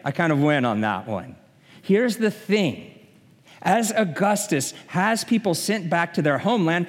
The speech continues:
look at the power. In verse two, his governor, his subordinate, makes sure it happens in the region that Joseph and Mary belong to. They actually, uh, obey. They go and they do this with other people.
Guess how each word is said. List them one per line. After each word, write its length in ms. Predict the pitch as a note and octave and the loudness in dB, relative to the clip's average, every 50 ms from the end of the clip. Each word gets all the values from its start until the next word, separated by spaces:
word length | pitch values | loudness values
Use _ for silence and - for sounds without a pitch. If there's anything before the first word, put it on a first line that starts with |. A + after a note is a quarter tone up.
| - - - | -6 -8 -4
look 240 | C3 C3+ F#3 G#3+ B3+ | 0 2 2 2 2
at 80 | A3+ | 0
the 60 | A3 | -2
power. 540 | G#3 - - A3 A3 A3 G#3+ C#3 F#2+ F#2 - - - - - - - - - - - | -2 -2 0 0 2 2 2 0 -2 -4 -6 -10 -18 -20 -20 -20 -20 -20 -18 -6 0
In 100 | - F#3+ | 2 4
verse 300 | D#3 G#3 G#3 G#3 G#3 - | 4 4 4 2 0 -2
two, 300 | - - B3+ C4+ B3+ G3 | -2 2 4 4 4 4
his 240 | C#3 F#3 F3 C#3+ C#3 | 4 2 2 0 0
governor, 460 | A#2 E3+ G3+ A3+ A3+ G3+ F3+ D#3 C3 | 2 2 4 4 4 4 2 2 2
his 180 | B2+ D#3+ D3 - | 2 0 0 0
subordinate, 640 | G3+ E3 D3 F3+ G#3+ A#3 B3 G3+ D#3+ C#3 A2+ F2+ - - - - - | 0 0 2 4 4 4 2 2 0 -2 -2 -4 -6 -12 -20 -6 0
makes 240 | D#3 E3+ G3 F3+ - | 2 2 2 2 0
sure 180 | - - A3 G#3 | 0 2 2 2
it 120 | F#3 - | 0 0
happens 540 | - - G3+ G#3 A3+ A3 - C#3+ C3+ C3 C3+ | -2 -2 0 0 0 0 0 0 0 0 2
in 120 | E3+ E3+ | 2 2
the 80 | F3 E3+ | 4 4
region 560 | D3+ C#3+ D#3+ G3+ A3 G#3 D#3+ D3+ B2 A2 G2+ - - - | 2 2 2 4 2 2 2 0 0 -2 -4 -8 -6 -2
that 80 | - D#3 | 0 0
Joseph 440 | C#3+ - D#3 D3 D3 D3 - G3 A3 | 0 2 2 2 2 0 0 0 0
and 120 | G3+ E3+ | 2 2
Mary 180 | C3 A2 A2+ C#3 | 4 2 2 2
belong 380 | E3 E3+ F3+ G#3 A3 A3+ A3+ | 2 0 2 2 0 0 -2
to. 300 | - - - B2 G2+ D#2+ - - - - - - | -2 -2 -2 -2 -2 -2 -6 -14 -20 -8 -4 0
They 140 | E3 F#3+ | 2 2
actually, 800 | F3+ E3 E3 E3+ - - - F3+ F3+ F#3 F3+ F3 - - - - - | 4 2 2 0 0 -2 0 2 4 2 2 0 -4 -10 -16 -6 -2
uh, 200 | - F3 - F#3+ | 0 2 2 2
obey. 400 | F#3+ E3 F3+ G3+ B3 C4 A3+ E3+ | 2 4 4 4 4 4 2 0
They 180 | C3 D3 C#3+ | 0 0 0
go 280 | C3 B2 F3+ F#3+ G3+ G3+ | 0 2 2 2 2 2
and 140 | F#3+ G3 G3 | 2 2 2
they 80 | F#3+ | 2
do 240 | D#3+ C3+ E3+ B3 C4 | 2 2 4 4 4
this 200 | F3+ E3+ E3+ - | 4 2 2 0
with 140 | E3+ D#3+ - | -2 0 0
other 200 | C3 C3 E3+ F3+ | 0 0 0 0
people. 520 | F3 - A#3+ B3+ B3 - C3+ G2+ D2+ C2+ | -2 -2 -2 -2 0 0 0 0 -2 -4